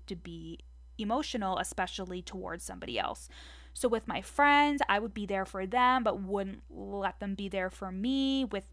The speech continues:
my partner, whenever he would have an emotion, I would try to problem solve it, would try to fix it. It would really stress me out. This followed me everywhere.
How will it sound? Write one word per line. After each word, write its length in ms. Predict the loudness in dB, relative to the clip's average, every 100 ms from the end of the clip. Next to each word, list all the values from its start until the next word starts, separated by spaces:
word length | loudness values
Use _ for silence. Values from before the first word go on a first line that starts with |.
| -18 -14
my 120 | -12 -12
partner, 580 | -8 2 4 4 2 2
whenever 380 | 2 0 -2 -4
he 160 | -6 -8
would 140 | -8
have 260 | -4 -4 -4
an 60 |
emotion, 480 | -6 -6 -6 -6 -6
I 80 | -6
would 140 | -8
try 180 | -6 -6
to 80 | -6
problem 540 | 0 6 6 6 -2
solve 340 | 0 4 4 2
it, 160 | -2
would 100 | -6
try 200 | -4 -2
to 100 | -2
fix 420 | -4 -4 -2 -2
it. 120 | -2 -2
It 80 |
would 180 | -4 -6
really 220 | -4 -4
stress 440 | -8 -4 -4 -4 -6
me 140 | 2
out. 360 | 6 8 8 4 -2 -18 -20 -16
This 420 | -2 2 2 0 -2
followed 580 | 2 4 4 0 -4
me 400 | -8 -10 -8 -10 -12 -20 -20 -2
everywhere. 540 | 0 2 0 0 -2